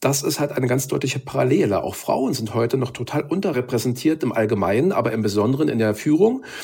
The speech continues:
Und das gilt für Menschen mit einer Migrationsgeschichte natürlich auch. Es gibt sie. Ich habe interessanterweise vorhin gerade eine halbe Stunde mit einem gesprochen, der, äh, da im, im <laughs> Establishment angekommen ist, ähm, mit türkischer Herkunft.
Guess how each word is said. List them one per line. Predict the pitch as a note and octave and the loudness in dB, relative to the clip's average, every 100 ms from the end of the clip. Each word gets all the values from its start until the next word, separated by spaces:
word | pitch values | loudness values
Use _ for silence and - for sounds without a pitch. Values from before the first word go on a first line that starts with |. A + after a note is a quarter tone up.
| - - | -10 -4
Und | B2 | -2
das | A#2+ | 0
gilt | C3 C3+ | 2 2
für | - C3 B2 - - - | 2 2 2 0 -8 -6
Menschen | G#2+ A#2 B2 D3 | 0 0 0 0
mit | C#3 | 0
einer | A2+ B2 | 0 0
Migrationsgeschichte | B2+ B2 - C3 C3 - - C#3 - | 2 2 0 0 0 0 0 -2 -2
natürlich | C#3+ C#3 D3+ D3+ - | -4 -2 -2 -4 -2
auch. | - - - | 0 0 0
Es | - - A2 | -4 -8 -4
gibt | A#2 B2+ - | -4 -4 -6
sie. | F#3 G#3+ A#3+ | -2 0 0
Ich | - | -2
habe | - - | -4 -4
interessanterweise | G#2+ G2+ G#2 G#2 F#2 G2 G#2 | -6 -4 -2 0 2 2 0
vorhin | G2+ A2 A2+ | 0 2 2
gerade | C3+ F#2 G#2 B2 A#2 | 2 2 2 4 4
eine | G#2+ G2+ | 2 2
halbe | A2 A2+ | 2 2
Stunde | G#2 A#2 A2 | 2 2 2
mit | G#2 | 2
einem | G#2 G2+ | 0 0
gesprochen, | F2+ - G#2 - G#3+ - - - - - | -2 -4 -2 0 0 -2 -14 -18 -8 0
der, | G#2+ G#2+ | 2 4
äh, | G#2+ G2+ | 4 4
da | G2 G2+ | 4 4
im, | G#2+ G#2 G#2 | 4 2 2
im | G2+ G2+ G2+ | 2 2 2
<laughs> | G2+ - | 0 -2
Establishment | F#2 - A2 A2+ A2 G2+ | -2 0 0 0 0 0
angekommen | F#2+ A2+ C#3 D3 D#3 | 0 0 2 2 4
ist, | F3+ G#3 - - - - - | 4 0 -6 -16 -16 -16 -12
ähm, | - A2 A2 A2 | -2 0 2 2
mit | G#2+ | 2
türkischer | - B2 A#2+ A2+ | 2 0 2 0
Herkunft. | G#2+ F#2 - F3 G#3 - | 0 0 2 0 0 -6